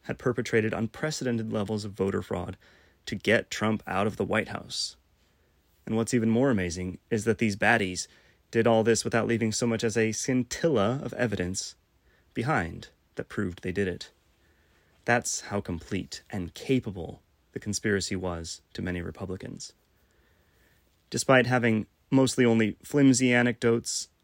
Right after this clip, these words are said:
unverifiable witness accounts, and a few heavily edited video clips to make their case, Powell and others filed more than sixty cases to challenge the election results. Because they were not good cases, and badly lawyered to boot,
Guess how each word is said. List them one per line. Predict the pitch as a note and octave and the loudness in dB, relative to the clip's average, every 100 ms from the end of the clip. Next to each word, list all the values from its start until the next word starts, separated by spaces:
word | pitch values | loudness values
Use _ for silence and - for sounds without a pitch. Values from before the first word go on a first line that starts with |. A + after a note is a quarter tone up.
| _ A#2 | _ 0
unverifiable | A#2+ A2+ A2 G#2+ A2+ G#2+ G#2 G2+ | 2 4 2 2 2 2 0 -2
witness | - A2 A2 | -4 -4 -4
accounts, | - G2+ G#2+ - - _ _ | -4 -4 -4 -8 -12 _ _
and | B2 | -4
a | B2+ | -2
few | - D3 C#3+ | 0 2 2
heavily | C3+ C3 C3 A#2 | 0 0 2 2
edited | A2 G#2 F#2+ | 2 0 0
video | A2 G2+ F#2+ | 0 0 0
clips | - G#2 - | 0 -2 -2
to | G2 | -4
make | E2+ | -2
their | F#2+ | -4
case, | - G2+ F#2+ - - - - - _ - | 0 0 0 -4 -10 -20 -20 -20 _ -4
Powell | C3 C3 C3+ | 2 4 4
and | C3 | 4
others | G#2 G2+ G2 | 2 2 0
filed | - - G2 G2 | -2 0 2 2
more | G2 | -2
than | G2+ A2 | -2 -2
sixty | - D3 - B2+ | -2 -4 -4 -4
cases | A2+ A#2 A2+ - - - - _ _ _ _ _ _ | -2 -2 -2 -4 -8 -10 -10 _ _ _ _ _ _
to | - | -10
challenge | - G2+ G2 F#2+ | -2 0 0 -2
the | G#2+ | -4
election | F#2+ F#2+ - F#2 | -4 -4 -6 -6
results. | F2+ F2+ F#2 - - - _ _ - _ _ _ _ _ _ | -6 -6 -6 -8 -12 -14 _ _ -20 _ _ _ _ _ _
Because | - - G2 | -8 -2 -2
they | G2 | -2
were | F#2+ | -4
not | E2+ - | -6 0
good | D3 D3+ | 0 0
cases, | - E2+ - G2+ D3+ - _ _ _ _ - | -6 -6 -4 -2 -2 -6 _ _ _ _ -10
and | G2 E2+ | -4 2
badly | G#2+ G#2 G#2 | 2 2 0
lawyered | F#2 G#2 F#2+ F#2+ | 2 2 2 -2
to | - | -4
boot, | F#2 A2 G2 - | -2 0 0 -4